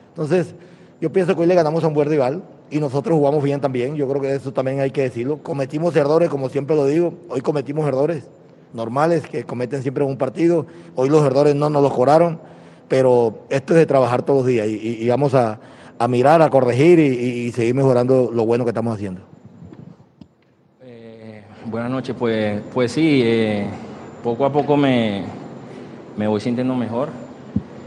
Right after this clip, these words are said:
Speaker 2: pero, eh, o sea, mentiría si, si digo que ya me adapté, que ya estoy listo, porque, eh, llevo un mes acá, eh, acá en el equipo, en Bogotá, y pues, va, o sea, va, va a seguir siendo difícil porque acabo de llegar y el tema de la altura, pues,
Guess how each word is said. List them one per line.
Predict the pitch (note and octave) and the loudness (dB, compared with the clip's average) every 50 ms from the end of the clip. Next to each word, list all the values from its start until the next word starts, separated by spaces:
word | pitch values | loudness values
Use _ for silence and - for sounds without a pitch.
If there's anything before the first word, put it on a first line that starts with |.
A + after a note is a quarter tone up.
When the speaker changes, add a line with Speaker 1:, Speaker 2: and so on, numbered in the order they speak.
| - - - - - - - - - - | -18 -18 -18 -18 -18 -18 -18 -18 -12 -4
Speaker 2:
pero, | - A2+ A2+ A#2 A#2 A#2 A#2 A#2 | -2 0 2 2 2 2 2 2
eh, | G#2 A2+ | 2 2
o | A#2 A#2+ A2+ | 2 0 2
sea, | - B2 A#2+ | 0 0 2
mentiría | A#2+ A#2+ A#2 B2 A#2+ A2+ A#2 A#2+ C3 C#3 D3 C#3+ | 2 2 2 0 0 0 2 2 2 2 0 0
si, | A2+ - C3 A#2 | -2 -4 -6 -4
si | - B2+ A#2 | -4 -2 -2
digo | A2+ A#2 C3 C3+ | -2 0 -2 -2
que | - C3 | 0 0
ya | A#2+ A#2+ | 0 2
me | C3 C3+ | 2 2
adapté, | C3 A2 - - B2+ C3+ | 0 0 0 0 -2 0
que | C3 C3+ | 0 0
ya | A#2 A2 | 0 0
estoy | - - B2+ | 0 0 0
listo, | B2+ C#3 D3 - D#3 | 0 0 0 -2 -4
porque, | C3+ C#3 B2+ - - A2+ A2 G#2 G2+ G2 F#2+ F2+ F#2 F#2 - - - - - - - - - - - G#2 | -2 -2 -4 -2 -2 -2 0 0 -2 -4 -6 -8 -12 -14 -16 -16 -18 -18 -18 -18 -18 -18 -18 -18 -12 -8
eh, | G#2+ G#2+ G#2 G#2 G2+ G2+ F#2 F#2+ | -6 -6 -6 -6 -8 -10 -10 -8
llevo | G#2 G#2+ A2+ A#2+ | -6 -6 -4 -4
un | B2 B2 | -4 -4
mes | A#2+ B2+ B2+ C3 | -4 -4 -4 -4
acá, | A#2+ A#2+ B2 B2 B2+ B2+ B2 A#2+ A2+ A2+ - A2 | -4 -4 -4 -6 -4 -4 -6 -6 -8 -10 -10 -8
eh, | A2 G#2 G#2 G2+ G2 G2 F#2+ F#2 F2 F2 F#2+ | -8 -8 -6 -6 -8 -8 -10 -10 -12 -12 -14
acá | F#2+ - G#2+ G#2 | -12 -12 -10 -10
en | A2 A#2 | -8 -6
el | A#2+ A#2+ | -6 -6
equipo, | G#2 F#2+ A2 A#2 B2+ B2 A#2 A#2 A#2 | -8 -6 -6 -8 -6 -6 -6 -6 -6
en | G#2+ G#2 | -6 -6
Bogotá, | G2+ G2 F#2+ F#2+ F2+ G#2+ A2 A#2+ C3 B2+ - - - - - - - - - - - - - - - - - - | -6 -6 -6 -8 -8 -6 -8 -8 -8 -10 -12 -16 -18 -20 -20 -20 -20 -20 -20 -20 -20 -20 -18 -18 -18 -18 -14 -8
y | A2 A2 | -8 -8
pues, | - A2 G#2+ G#2 G#2 G2+ G#2+ | -6 -6 -6 -4 -4 -6 -6
va, | G2+ G2+ G#2 G2+ A2 | -6 -8 -8 -6 -4
o | G#2+ A2 | -4 -4
sea, | A2 B2+ A#2+ A2+ | -4 -2 -2 -2
va, | A2+ G#2+ G#2 G#2 | -2 -4 -4 -6
va | G#2+ G#2+ A2+ A2+ | -6 -4 -4 -4
a | A2+ | -4
seguir | - C3+ C#3 C#3 B2+ | -4 -4 -4 -2 -2
siendo | - C3+ C3+ C#3 | -2 0 0 0
difícil | C3+ B2 - C3 D3+ - E3+ D3 | 0 0 0 -2 -2 -2 -2 -2
porque | D3+ C#3+ C3+ A#2+ | 0 0 0 0
acabo | A2 A#2+ B2+ C#3+ | 0 0 0 2
de | D3 C#3 | 2 2
llegar | B2 A2+ B2 C3+ C#3+ C#3+ | 2 2 2 0 0 0
y | C#3+ C#3 C3 A#2+ | 0 0 0 0
el | A2+ A2 G2+ | 0 -2 -2
tema | - A2+ A#2+ C3 | -2 0 0 2
de | C3+ | 0
la | B2+ | 0
altura, | A2 G2 A#2 A#2+ B2+ B2+ | -2 -2 -4 -4 -4 -4
pues, | B2 B2+ B2 A#2 | -2 -2 0 0